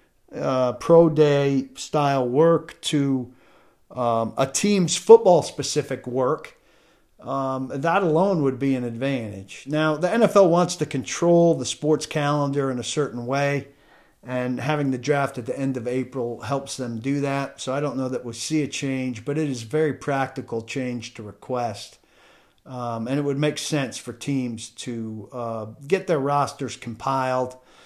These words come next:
Look, the second wave of free agency, um, has really shrunk. There's not a lot of movement. We saw Quinton Spain sign in Buffalo, and that was kind of a,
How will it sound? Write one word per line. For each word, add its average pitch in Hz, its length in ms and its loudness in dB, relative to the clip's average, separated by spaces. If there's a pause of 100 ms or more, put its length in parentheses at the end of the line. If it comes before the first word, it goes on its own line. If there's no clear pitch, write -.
(240)
Look, 170 180 4
the 165 80 2
second 208 380 2
wave 160 300 4
of 123 100 -4
free 147 280 -2
agency, 120 1000 -4
um, 110 720 -6 (480)
has 127 160 -6
really 135 520 0 (140)
shrunk. 147 880 0 (480)
There's 117 160 -8
not 151 200 2
a - 20 2
lot 139 200 4
of 113 120 -2
movement. 131 580 -2
We 131 80 -4
saw 135 160 -4
Quinton - 380 -4
Spain 131 500 -2
sign 127 560 -4
in 113 120 -4
Buffalo, 131 440 -2
and 120 100 -4
that 123 140 -6
was 117 140 -10
kind 127 260 -4
of 117 140 -6
a, 110 340 -4